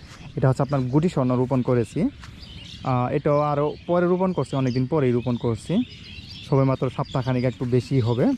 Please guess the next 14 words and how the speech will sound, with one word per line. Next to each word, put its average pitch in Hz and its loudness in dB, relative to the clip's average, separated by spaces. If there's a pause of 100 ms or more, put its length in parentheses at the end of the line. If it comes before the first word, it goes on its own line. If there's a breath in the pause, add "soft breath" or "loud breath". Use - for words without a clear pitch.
(220)
সপ্তাহখানিকের 170 0
একটু 160 -2
বেশি 135 0
হবে। 107 -4 (600 loud breath)
একেবারে 170 2
দেখতে 156 0
পাচ্ছেন 151 0
পাতলা 170 0
পাতলি 139 2
করে 147 2
রোপণ 151 0
করা 147 2
হয়েছে, 135 0 (960)
মানে 131 4